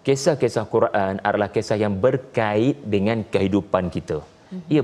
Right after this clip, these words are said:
Speaker 1: bukan hanya kisah sejarah.
Speaker 2: Mhm.
Speaker 1: Namun, untuk mengaitkan dengan kehidupan, kita perlu kepada tadabbur Al-Quran.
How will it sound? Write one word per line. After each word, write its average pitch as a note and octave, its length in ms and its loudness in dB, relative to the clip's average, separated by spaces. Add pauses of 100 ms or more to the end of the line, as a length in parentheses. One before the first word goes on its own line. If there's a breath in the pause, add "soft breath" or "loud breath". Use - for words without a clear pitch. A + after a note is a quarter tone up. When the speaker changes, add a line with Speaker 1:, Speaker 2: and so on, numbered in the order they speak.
Speaker 1:
bukan F#2 280 0
hanya F#2+ 240 -2
kisah F2+ 240 -4
sejarah. - 400 -6
Speaker 2:
Mhm. - 560 -18
Speaker 1:
Namun, G#2 400 2
untuk - 480 -2
mengaitkan G#2 880 -2
dengan F#2 320 -2
kehidupan, F2+ 640 0
kita G#2 240 -2
perlu G2 480 -2
kepada F#2 400 0
tadabbur F#2 720 -2
Al-Quran. F2 600 -6